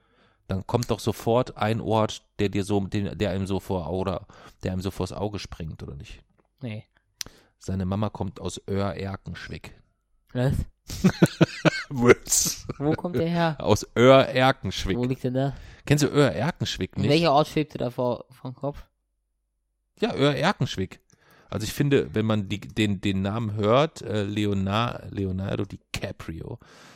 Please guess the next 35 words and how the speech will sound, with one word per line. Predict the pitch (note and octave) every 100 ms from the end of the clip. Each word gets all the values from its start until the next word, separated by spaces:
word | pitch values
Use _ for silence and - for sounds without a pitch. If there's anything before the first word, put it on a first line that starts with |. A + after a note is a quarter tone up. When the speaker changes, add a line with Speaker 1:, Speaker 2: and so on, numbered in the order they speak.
| _ -
Speaker 1:
dann | G2+
ist | C2+ A2
es | A2
sofort, | - - - G#2
dass | A#2 -
man | A2+
irgendwie | F#2 A2 A2+ -
Oer-Erkenschwick | G2+ A2 E2+ F#2 A2+ A#2 - A2+ -
als | G2+ - -
Ort | F#2+ A2 G2
auch | G#2
irgendwie | - G2+ G#2 G2
gedanklich | F2 F2+ G2+ - G#2
sofort | G#2 - G2+
vor | - G2
Kopf, | - - - -
vor | - F2
Augen | C#3 A2+
hat, | A2
oder | G#2+
Speaker 2:
Nein. | D2+
Speaker 1:
nicht? | - - _ _ _
Findest | - G2 G#2
du |
nicht? | C3 F#3+ _ _ _ _ _ _ _ _ _ _ _ _ _ _ _
Kennst | - F3 -
du | -
Oer-Erkenschwick | F#2 E2 F2+ - - - -
überhaupt? | - - - -
Speaker 2:
Nein. | - C3+ A2 A2+ _ - - _ _ _
Speaker 1:
Das | -
ist | G2+ -
bei | G2 F#2+ F#2+
Recklinghausen, | G#2 - G2+ G2 A2 A2+ - - - _ -
ja. | F2+ -